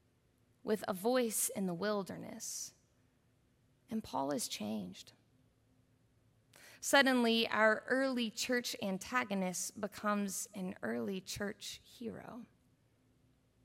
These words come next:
So Saul goes from Saul to Paul. He changes his name as he changes his life, and he quickly becomes the church's best-known evangelist,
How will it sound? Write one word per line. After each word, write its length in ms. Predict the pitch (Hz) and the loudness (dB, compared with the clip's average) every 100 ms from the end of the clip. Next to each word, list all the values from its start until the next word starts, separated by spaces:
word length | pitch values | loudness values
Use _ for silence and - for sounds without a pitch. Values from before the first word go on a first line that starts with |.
| _ _ _ - - | _ _ _ -18 2
So 160 | 311 | 6
Saul 480 | 302 - 302 294 302 | 6 8 10 10 8
goes 400 | 254 254 254 254 | 8 8 6 4
from 280 | - 240 240 | 2 4 4
Saul 600 | - - 196 180 185 202 | 2 2 2 4 6 4
to 120 | 220 | 2
Paul. 580 | - - - 190 180 233 - _ _ _ _ _ _ | -8 -2 -2 0 -4 -10 -16 _ _ _ _ _ _
He 120 | 269 | -4
changes 480 | - 294 285 277 262 | 4 8 8 8 2
his 180 | 247 220 | 2 2
name 300 | 247 254 240 | 6 6 6
as 280 | 214 208 - | 6 4 2
he 100 | 202 | -2
changes 540 | - 240 233 214 208 | 0 2 2 2 -2
his 200 | 190 175 | -2 -4
life, 480 | 208 214 196 220 - | 2 4 6 4 0
and 140 | 233 220 | 0 2
he 200 | 285 - - - - | 2 0 -6 -16 -12
quickly 540 | - 427 - - 277 | 6 6 6 2 2
becomes 580 | 226 233 - 240 233 - | 2 0 4 6 6 2
the 120 | 220 | -2
church's 600 | - - 262 - 226 180 | -4 -2 -2 0 -2 -2
best-known 880 | 170 - 285 285 - 240 233 226 226 | -6 -6 -4 -2 -2 2 2 4 2
evangelist, 960 | 214 180 196 180 156 160 - - - | 0 -2 -2 -2 -4 -8 -10 -12 -12